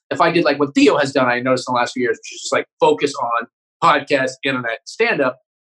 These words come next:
boom, you know, skyrocket. But here's what I can't decide. Sometimes I'm like, "Well, if I could find out that I'm so much better at this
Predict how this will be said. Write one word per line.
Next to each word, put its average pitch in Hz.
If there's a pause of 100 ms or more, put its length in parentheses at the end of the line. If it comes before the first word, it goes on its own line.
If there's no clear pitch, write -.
(120)
boom, 202 (160)
you 131
know, 127
skyrocket. 151 (360)
But 196
here's 359
what 247
I 302
can't 196
decide. 131 (640)
Sometimes 254
I'm 202
like, 151 (220)
"Well, 185
if -
I 233
could 269 (160)
find 165
out 143
that 135
I'm 113 (380)
so -
much -
better 254
at 135
this -